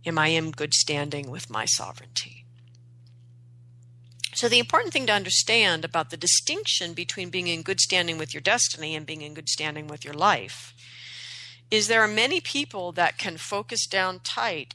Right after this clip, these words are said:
on what they believe is an expression of their destiny and go forward towards that destiny in a way that does great damage. And not healthy, destructive damage that's just renewing life,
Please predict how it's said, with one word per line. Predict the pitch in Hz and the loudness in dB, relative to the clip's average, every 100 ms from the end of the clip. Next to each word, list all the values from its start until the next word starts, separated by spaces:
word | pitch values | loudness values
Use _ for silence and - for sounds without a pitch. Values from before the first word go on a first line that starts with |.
| - | -6
on | 175 170 170 170 | -4 -2 -4 -4
what | 165 165 | -6 -4
they | 175 | -4
believe | 165 170 196 196 | -6 -2 -2 -2
is | |
an | 208 | -4
expression | 180 - - 170 - 165 | 0 0 0 0 0 -2
of | 151 | -4
their | 147 147 | -4 -2
destiny | 151 170 - - 131 117 - - - - - | 0 2 2 0 -8 -12 -14 -18 -20 -20 -4
and | 175 | -2
go | 180 180 | 2 0
forward | - 165 320 196 | 2 0 0 -2
towards | - 185 175 - | -2 -4 -2 0
that | 170 135 | 0 2
destiny | 180 185 - 165 147 | 0 2 2 0 -4
in | 156 | -4
a | 156 | -4
way | 156 151 | -2 -4
that | 143 | -4
does | 156 - | 0 0
great | 156 147 | 0 -2
damage. | - - - - - - - - - - - - | -2 -4 -4 -6 -6 -6 -14 -20 -20 -20 -18 -2
And | 202 | 0
not | 202 226 240 240 - - - | 4 6 6 4 -2 -8 -6
healthy, | - 220 208 196 - 190 185 180 180 180 - - - _ | 2 4 4 2 -4 -4 -2 -2 -4 -6 -12 -20 -20 _
destructive | 202 - 196 185 - 180 160 | -2 0 2 0 -2 -8 -2
damage | 175 175 170 165 - | 0 0 -2 -6 -4
that's | 165 165 - | -4 -4 -2
just | 180 - | -2 -4
renewing | 170 170 160 151 156 | -6 -6 -6 -6 0
life, | 175 156 123 - - | 2 4 2 -6 -12